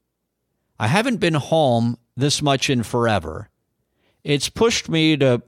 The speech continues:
put things in balance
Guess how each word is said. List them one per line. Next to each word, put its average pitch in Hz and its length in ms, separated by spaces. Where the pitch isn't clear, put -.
put - 320
things 98 680
in 127 220
balance 123 840